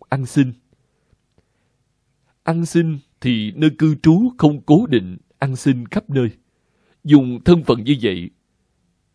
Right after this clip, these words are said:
đến cứu Ngài. Hai lần đều là người ăn xin đó cứu Ngài. Người ăn xin ra ngoài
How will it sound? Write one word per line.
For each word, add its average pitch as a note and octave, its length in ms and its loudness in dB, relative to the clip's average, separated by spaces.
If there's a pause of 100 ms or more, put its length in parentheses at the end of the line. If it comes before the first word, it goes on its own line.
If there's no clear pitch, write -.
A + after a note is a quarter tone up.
(120)
đến C#3 380 0 (120)
cứu D3 240 6
Ngài. G2 400 -8 (2250)
Hai E3+ 380 2
lần A2 460 -4 (520)
đều D3 140 4
là B2 140 2
người A#2+ 400 -2
ăn D#3+ 160 -2
xin D3+ 280 -2
đó C#3+ 300 -2 (120)
cứu D3+ 180 4
Ngài. A#2 380 -6 (4000)
Người C3+ 500 2
ăn E3+ 180 0
xin D#3 440 -2
ra E3 140 0
ngoài B2 400 -2